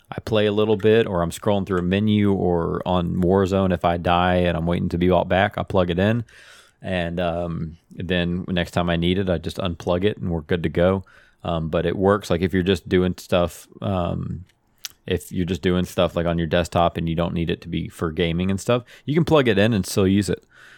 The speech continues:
um, while it's, while it's charging. It takes, like I said, fifteen minutes to charge, and that full charge gets me about a week. Uh, I wanna say four or five days, and that's, you know,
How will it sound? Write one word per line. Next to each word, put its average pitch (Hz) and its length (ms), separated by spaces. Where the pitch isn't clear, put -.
um, 85 500
while 90 300
it's, - 240
while 90 220
it's 85 120
charging. 101 460
It 117 120
takes, - 300
like 90 200
I 90 60
said, 101 220
fifteen 98 440
minutes 104 260
to - 120
charge, 95 440
and 85 140
that 85 180
full 107 240
charge 98 300
gets - 240
me 98 80
about 120 580
a 147 100
week. 117 540
Uh, 90 360
I - 40
wanna 95 240
say 95 320
four 104 260
or 101 60
five 90 300
days, 90 300
and 87 100
that's, - 320
you - 160
know, 90 200